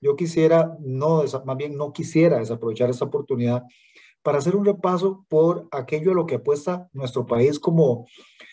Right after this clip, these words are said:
como modelo de desarrollo ejemplar, como piedra angular del crecimiento turístico, del desarrollo, porque en la medida en la que todos conozcamos hacia dónde va el país en materia turística,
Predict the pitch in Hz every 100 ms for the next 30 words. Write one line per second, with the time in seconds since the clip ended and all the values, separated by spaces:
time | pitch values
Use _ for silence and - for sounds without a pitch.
0 | - - 156 143 139 135 139 156 185 180
1 | 147 123 123 113 139 151 170 165 131 104
2 | 127 135 120 113 107 113 - 139 147 165
3 | 165 131 120 131 151 156 127 117 117 123
4 | 127 - - 123 135 127 120 110 107 104
5 | 107 107 120 139 123 107 - _ _ _
6 | _ _ - 147 147 135 131 131 143 170
7 | 190 190 165 143 135 120 139 135 131 -
8 | _ _ 151 165 175 - 151 123 - 165
9 | 165 131 123 113 120 120 135 160 160 151
10 | 147 143 110 117 110 - _ _ _ _
11 | _ - 127 120 120 123 127 165 156 127
12 | 135 185